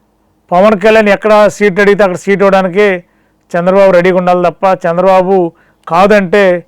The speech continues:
పరిస్థితి మరోలా ఉంటుందని చర్చలు జరుగుతున్నాయి. మరి ఈ క్రమంలో ఈరోజు జరిగిన చర్చల్లో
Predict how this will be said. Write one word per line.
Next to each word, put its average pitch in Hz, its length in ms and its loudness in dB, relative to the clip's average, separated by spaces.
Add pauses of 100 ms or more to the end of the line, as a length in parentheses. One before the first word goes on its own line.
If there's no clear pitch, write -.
(360)
పరిస్థితి 202 360 0 (100)
మరోలా 196 340 2 (100)
ఉంటుందని 170 480 -4 (1120)
చర్చలు 165 320 -8
జరుగుతున్నాయి. 165 420 -2 (1300)
మరి 202 220 0
ఈ 226 120 2
క్రమంలో 233 400 4 (760)
ఈరోజు 226 440 4
జరిగిన 226 320 2
చర్చల్లో 202 440 0